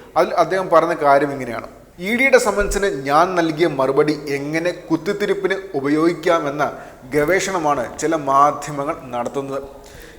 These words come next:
കിഫ്ബി മസാല ബോണ്ട് ഇറക്കിയതിനെക്കുറിച്ചും അതിലൂടെ ലഭിച്ച പണത്തിൻ്റെ വിനിയോഗം സംബന്ധിച്ചും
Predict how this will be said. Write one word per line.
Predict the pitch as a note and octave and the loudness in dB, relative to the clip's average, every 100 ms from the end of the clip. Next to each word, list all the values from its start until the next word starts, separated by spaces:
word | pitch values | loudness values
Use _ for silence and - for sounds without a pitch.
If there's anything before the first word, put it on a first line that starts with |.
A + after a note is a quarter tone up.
| - | -10
കിഫ്ബി | F#3 E3+ A3 | -6 -4 -2
മസാല | A3 F#3 E3+ G3 G3+ | 0 0 4 8 8
ബോണ്ട് | F#3+ F#3+ G3 | 6 4 4
ഇറക്കിയതിനെക്കുറിച്ചും | - D3+ D#3 D3 F3 F3+ D#3+ D3+ B2+ C#3 A#2 - C3+ | 2 2 0 0 0 0 0 -2 -2 -6 -8 -10 -6
അതിലൂടെ | C3+ D3 D#3+ | -4 0 2
ലഭിച്ച | E3 C#3+ - E3+ | 2 0 -2 -4
പണത്തിൻ്റെ | - C3+ C3+ D3+ D3 F3 - C3 | 0 0 0 -4 0 0 -2 -6
വിനിയോഗം | C3 C#3+ D#3 D#3+ | -4 0 0 0
സംബന്ധിച്ചും | - C3+ C3+ D3 C3 D3+ | -2 -4 -4 -4 -4 -4